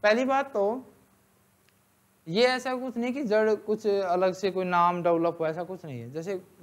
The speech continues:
theory एक्स और वाई आ चुकी थी, बस इसी ने एक Japanese management में, आउची जो है एक मै-, management का आदमी है Japan में, उसने क्या, उसने क्या किया, एक theory develop कर दी जिसको theory जड़ कह दिया उसी series में।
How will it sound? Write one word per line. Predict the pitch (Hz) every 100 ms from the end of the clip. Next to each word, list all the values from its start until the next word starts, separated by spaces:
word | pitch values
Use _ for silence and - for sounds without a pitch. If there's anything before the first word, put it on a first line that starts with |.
| -
theory | 190 196
एक्स | 208 190 202
और | 220
वाई | 214 214
आ | 202
चुकी | 151 139 139
थी, | 123 117 - _ _ _ _ _
बस | 190 -
इसी | 226 226 254 247
ने | 220
एक | 220 220 196 -
Japanese | 156 175 180 214 214
management | 185 185 180 175 165
में, | 156 180 196 _ 156 151
आउची | 156 165 170 190
जो | 170 170
है | 160
एक | 147
मै-, | 147 143 139
management | 131 139 160 165 170 156
का | 156
आदमी | 156 147 147
है | 151 139 -
Japan | 139 143 156
में, | 143 127 - _ _ -
उसने | 180 220
क्या, | 214 185 - - 156
उसने | 160 165 202
क्या | 196
किया, | 185 180 180
एक | 175 170 -
theory | 190 180
develop | 170 170 170 165
कर |
दी | 156 170
जिसको | 160 175
theory | 165 165 165
जड़ | 139 185 175
कह | 175
दिया | 147 160 175
उसी | 180 196
series | 180 175 151 120
में। | 107